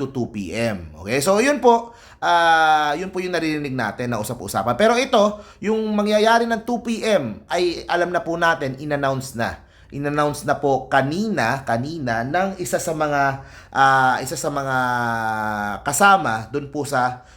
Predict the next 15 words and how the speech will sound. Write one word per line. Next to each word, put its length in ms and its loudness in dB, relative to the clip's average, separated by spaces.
show 540 0
ni 100 -2
Jillian 480 0
Ward, 480 -4
okay? 400 -2
Yung 160 2
pong 240 0
Abot 380 4
Kamay 320 2
na 160 -2
Pangarap, 800 0
yun 280 -6
po 200 -2
ang 400 -4
papalit 560 -2